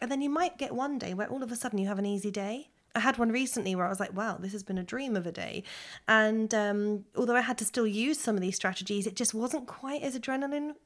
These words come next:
filled. Other parents, other people, other family members, like, "Oh, I wouldn't do that.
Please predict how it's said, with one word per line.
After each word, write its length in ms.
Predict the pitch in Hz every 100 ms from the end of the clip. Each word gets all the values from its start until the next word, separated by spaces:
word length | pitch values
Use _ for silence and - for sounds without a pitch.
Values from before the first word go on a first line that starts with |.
| _
filled. 480 | - 285 302 359 - - - - -
Other 260 | 247 226
parents, 680 | 247 214 185 185 190 - - - _ - _
other 220 | 233 208
people, 560 | 208 - 240 - 202 185
other 180 | 208 202
family 480 | - 226 247 220
members, 520 | 196 180 180 175 175 185
like, 140 | 185
"Oh, 440 | 214 214 214 208 202
I 120 | 196
wouldn't 280 | 196 196 185
do 40 |
that. 100 | 202